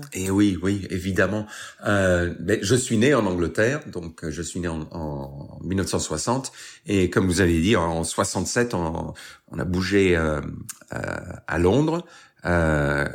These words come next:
et l'ouverture, euh, parce que mon père et mon oncle voulaient, ont ouvert le Gavroche.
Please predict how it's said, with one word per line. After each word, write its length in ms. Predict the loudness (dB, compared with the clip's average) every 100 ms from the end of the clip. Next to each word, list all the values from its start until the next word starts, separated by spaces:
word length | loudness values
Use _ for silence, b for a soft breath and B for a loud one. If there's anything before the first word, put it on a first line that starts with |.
| -6
et 220 | 0 2 4
l'ouverture, 480 | 4 2 0 0
euh, 180 | 0 0 -2 -6
parce 140 | -6 -4
que 80 | -2
mon 160 | -2
père 220 | 0 0
et 40 | 0
mon 100 | 0
oncle 220 | -2 -4
voulaient, 300 | -4 -2 -2 -2
ont 80 | 0
ouvert 260 | 2 2
le 140 | 4 4
Gavroche. 500 | 2 0 -2 -4